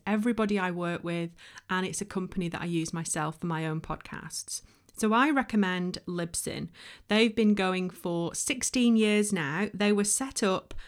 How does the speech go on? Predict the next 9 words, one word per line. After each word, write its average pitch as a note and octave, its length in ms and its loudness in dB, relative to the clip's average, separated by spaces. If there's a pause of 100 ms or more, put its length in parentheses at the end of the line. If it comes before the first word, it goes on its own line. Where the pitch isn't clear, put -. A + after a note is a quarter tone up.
(400)
as B3 140 6
a D4 60 4
host G3+ 520 2
for F#3+ 320 2
podcasters. E3+ 880 -4 (120)
There G#3+ 200 4
are A#3+ 200 8
some A3 320 2 (100)
podcast - 560 -4